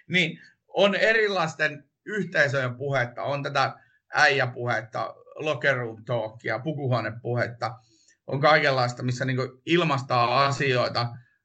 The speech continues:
todella niinku tietyllä tavalla. Sen huomaa itsessä,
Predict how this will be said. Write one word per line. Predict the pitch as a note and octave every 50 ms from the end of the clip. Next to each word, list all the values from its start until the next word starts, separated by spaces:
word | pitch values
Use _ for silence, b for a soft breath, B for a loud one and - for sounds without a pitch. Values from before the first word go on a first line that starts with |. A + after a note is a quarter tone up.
| _ _ _ _
todella | - C#3 C3+ C#3 C3 B2+ B2+ B2 - - - - _ _ _ _ _ _ _ _ _ _ _ _
niinku | B2 B2 B2 C3 A#2+ C3 B2+
tietyllä | B2 D3 D3 C#3 B2+ A#2 A#2+ A#2+ A#2
tavalla. | A#2 A#2 A#2+ A#2+ A#2+ A2 G#2 F2+ F2+ F2 - _ _ _ _ _ _ _ _ _ _ _ _
Sen | - - F#3 G#3 A3 A#3+
huomaa | B3 C4+ C#4 C#4+ C#4+ A#3 G3+ F3 E3 D3+
itsessä, | - - G#3+ A3 - - F#3 E3+ D3+ C3+ B2+ B2+ - - A#2+